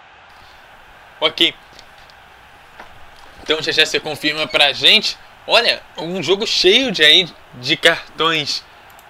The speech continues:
amarelos. Foram sete cartões amarelos no total.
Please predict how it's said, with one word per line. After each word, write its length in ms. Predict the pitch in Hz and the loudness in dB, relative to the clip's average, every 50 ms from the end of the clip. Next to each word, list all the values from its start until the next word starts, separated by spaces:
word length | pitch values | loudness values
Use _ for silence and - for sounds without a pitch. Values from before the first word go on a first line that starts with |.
| - - - - - - | -20 -20 -20 -10 2 4
amarelos. 680 | 165 165 156 143 131 127 156 196 214 190 160 139 - | 4 6 6 6 6 8 8 8 8 8 6 2 0
Foram 440 | - - - 180 190 185 180 151 127 | -4 -2 0 0 2 2 0 -4 -6
sete 640 | - - - - 180 208 240 247 220 - - 165 156 | -6 -6 0 4 4 4 6 4 2 2 2 2 2
cartões 360 | - - - - 160 160 147 | 2 0 0 -2 -4 2 2
amarelos 580 | 156 147 151 151 156 156 151 147 147 143 127 139 | 4 6 6 8 8 8 6 6 4 0 -2 -4
no 140 | 151 156 | -6 -6
total. 520 | 135 - 160 160 - - 123 120 110 95 | 0 0 0 0 2 4 4 4 4 2